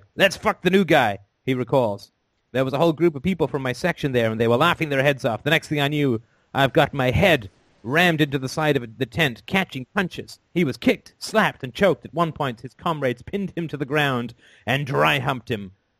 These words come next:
from behind," which is actually, I think, at hour twelve of the Free Domain Radio Barbecue audio tapes. So Private Brownhall recorded the hazings to his superiors, but that only led to more harassment, he says. One warrant officer allegedly called him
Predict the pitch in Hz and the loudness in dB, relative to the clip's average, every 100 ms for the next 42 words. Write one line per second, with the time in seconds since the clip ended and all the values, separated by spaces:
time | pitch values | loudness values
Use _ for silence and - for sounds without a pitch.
0 | _ 117 110 104 110 98 92 110 117 110 | _ -4 -2 -4 -4 -8 -8 -12 -10 -10
1 | 185 - 143 117 117 _ 151 107 - _ | -10 -10 -12 -12 -14 _ -6 -6 -10 _
2 | _ _ - 104 113 117 107 - 131 113 | _ _ -14 -6 -4 -2 -4 -4 -2 0
3 | 92 90 - - 104 92 90 92 90 90 | -2 -6 -12 -4 -4 -4 -4 -2 -2 -4
4 | 92 - 98 98 95 - 98 - _ _ | -6 -4 -6 -6 -8 -10 -12 -12 _ _
5 | _ _ _ _ _ _ _ _ _ - | _ _ _ _ _ _ _ _ _ 2
6 | 156 156 185 180 139 175 175 180 175 147 | 4 6 4 4 2 2 2 4 2 2
7 | - 170 - 139 165 160 151 - 143 139 | 2 2 2 2 2 2 -2 0 0 0
8 | 151 214 190 180 156 147 113 127 123 123 | 2 4 6 6 4 -4 -2 0 2 2
9 | 131 131 120 117 117 - 117 117 170 160 | 4 4 4 2 0 -2 0 4 4 4
10 | 151 143 - 113 107 - 95 98 107 117 | 4 0 -2 -6 -6 -6 -8 -8 -4 -2
11 | 120 110 113 110 123 127 123 123 110 139 | -2 0 0 2 0 -2 0 0 2 4
12 | 214 185 147 143 123 151 131 143 131 | 6 4 0 -2 0 0 2 -2 -2